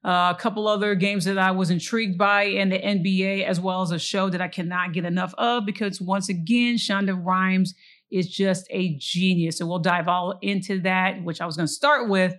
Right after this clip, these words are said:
But however, some important news, some breaking news that came,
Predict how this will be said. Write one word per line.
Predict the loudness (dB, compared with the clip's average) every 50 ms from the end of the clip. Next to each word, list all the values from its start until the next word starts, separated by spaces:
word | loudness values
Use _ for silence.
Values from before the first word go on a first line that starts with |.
| -10 _ _ _ _ _ _ _ _ _ _ _ _ _ -4
But | -4
however, | -2 2 4 4 6 6 4 4 4 2 0
some | 0 0 2 4 4 4 6 4 2 2
important | 0 -2 -2 0 2 2 2 4 6 6 8
news, | 8 8 6 6 4 4 2 2 0
some | 0 0
breaking | 2 2 2 2 2 4 4 4 4
news | 4 4 4 2 2 0 0
that | -2 -2
came, | -2 -2 0 0 0 0 0 0